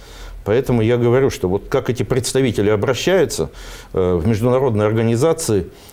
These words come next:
говоря о том, что, ну, вообще, откуда они эти данные берут,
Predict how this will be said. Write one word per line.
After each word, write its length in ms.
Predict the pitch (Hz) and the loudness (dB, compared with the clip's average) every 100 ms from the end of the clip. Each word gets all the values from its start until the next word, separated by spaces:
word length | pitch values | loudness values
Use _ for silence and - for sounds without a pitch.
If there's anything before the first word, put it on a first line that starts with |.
| 98 | -2
говоря 460 | 95 127 143 139 | 0 2 2 2
о 40 | 107 | 0
том, 220 | 160 139 | 0 -2
что, 380 | - 101 80 - | 0 -2 -2 -4
ну, 160 | 92 95 - - - | -4 -4 -4 -16 -6
вообще, 360 | 87 110 - 117 | -4 -2 -2 -2
откуда 300 | - 151 113 | -2 0 0
они 120 | 107 | 0
эти 120 | 104 | 0
данные 520 | 95 92 226 226 101 | -2 0 0 2 0
берут, 340 | 82 95 95 | 0 0 -2